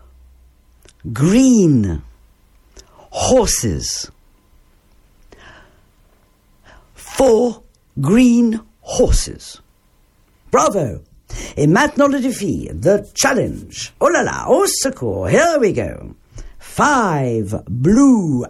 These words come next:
and yellow tigers. Allez, vous avez compris. Prenez vos crayons. Five blue and yellow tigers.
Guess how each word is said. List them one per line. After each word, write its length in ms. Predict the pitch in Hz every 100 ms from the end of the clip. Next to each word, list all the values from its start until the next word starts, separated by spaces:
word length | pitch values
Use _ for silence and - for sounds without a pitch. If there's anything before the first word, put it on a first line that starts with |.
| -
and 200 | 165 151
yellow 680 | 135 240 269 143 180 277 - _ -
tigers. 1400 | - - 392 302 247 214 190 170 156 139 135 117 131 - - - - _
Allez, 440 | 226 294 233 - _ _ _
vous 180 | 165 254
avez 160 | 277 277
compris. 540 | 254 254 254 233 - - - - -
Prenez 240 | - 233 262
vos 160 | 247
crayons. 560 | 247 226 226 180 135 98 _ - -
Five 1000 | - - 220 277 214 147 117 98 71 - _ _ 117
blue 920 | 117 143 208 277 254 202 156 117 107 - _ - -
and 260 | 190 170
yellow 880 | 139 147 180 262 185 156 156 185 226 - _ _ -
tigers. 1200 | - 269 208 170 139 123 107 95 87 80 90